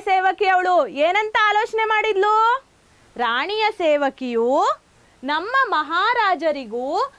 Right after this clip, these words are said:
ಗಂಧರ್ವ ಸೇನರಿಗೂ ಏನು ಸಂಬಂಧ ಎಂದು ಆಲೋಚನೆ ಮಾಡಿದಳು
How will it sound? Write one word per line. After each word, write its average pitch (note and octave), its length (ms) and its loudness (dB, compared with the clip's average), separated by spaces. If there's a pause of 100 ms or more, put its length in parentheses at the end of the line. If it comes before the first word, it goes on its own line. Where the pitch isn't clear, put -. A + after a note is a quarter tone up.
(140)
ಗಂಧರ್ವ D#4+ 540 0 (140)
ಸೇನರಿಗೂ D#4 720 -2 (340)
ಏನು G4+ 480 -2
ಸಂಬಂಧ G#4 500 0 (840)
ಎಂದು B3+ 640 -4 (260)
ಆಲೋಚನೆ C4+ 720 0
ಮಾಡಿದಳು D#4 800 0